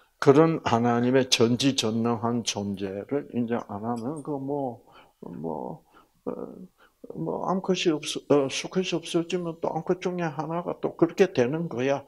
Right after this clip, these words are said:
그렇게 말해버려도 어떻게 할 수가 없어.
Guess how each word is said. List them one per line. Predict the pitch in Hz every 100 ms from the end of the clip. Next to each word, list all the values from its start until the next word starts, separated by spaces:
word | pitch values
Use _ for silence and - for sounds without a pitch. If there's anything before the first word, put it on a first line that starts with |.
| - - -
그렇게 | - 180 226
말해버려도 | 214 170 185 196 190 196 208 196 190 220 240 - - -
어떻게 | - - -
할 | - -
수가 | - - 233
없어. | - - - 196